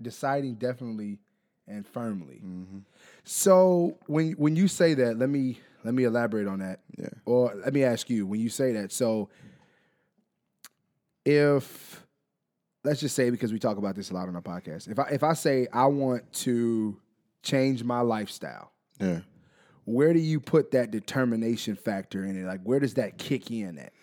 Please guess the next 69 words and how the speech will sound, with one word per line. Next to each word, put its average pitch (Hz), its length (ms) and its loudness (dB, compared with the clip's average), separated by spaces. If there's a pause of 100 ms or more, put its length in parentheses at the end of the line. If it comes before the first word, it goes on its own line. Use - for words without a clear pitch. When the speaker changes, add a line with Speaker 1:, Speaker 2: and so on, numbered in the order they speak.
(180)
Speaker 1:
in 214 120 -10
Speaker 2:
It 92 140 -2
Speaker 1:
your 139 120 4
Speaker 2:
kicks - 140 -4
Speaker 1:
mind? 160 120 4
Speaker 2:
in 151 120 2
the, 104 220 0
at 101 80 -4
first, 123 340 2
the, 101 120 0
the 90 140 -2
moment 123 440 -2
you 139 60 0
wanna 113 200 0
change 120 420 0
something. - 380 -12 (360)
Speaker 1:
Okay. 101 120 -10
Speaker 2:
You 110 60 2
know, 107 180 4
because 101 440 2 (420)
w-, 92 300 -8
I 80 60 -2
like 87 200 -2
we, 90 200 -6
you 98 100 -8
know, 90 100 -4
I 90 60 -2
always 95 260 -2
say 113 300 0
we 90 120 0
like 92 380 0
the 80 540 -2 (680)
good 110 200 4
information 104 480 0
about 92 180 2
our 90 80 0
bad 95 280 0
habits. 92 320 -2
So 90 40 -4
you're 117 160 2
determined 113 600 0
to 87 160 -2
make 101 300 0
that 110 220 4
your 107 120 4
belief. 90 400 2
A - 20 -4
lot 113 180 4
of - 80 -2
times 95 400 -2
Speaker 1:
Yeah. 92 160 -2
Speaker 2:
people 101 160 2
are, 110 220 6 (220)
they're 101 80 0
like, 87 140 -2
"Nope, 95 280 -2
that's 98 180 0
just 85 160 -6
what 92 140 0
I 101 60 2
wanna 107 200 -2
believe." 101 500 -2
You 98 60 -4
know, 90 100 -4
you 87 120 -8
can 87 140 -12
tell 107 260 0
them 98 160 -4
something 101 340 -4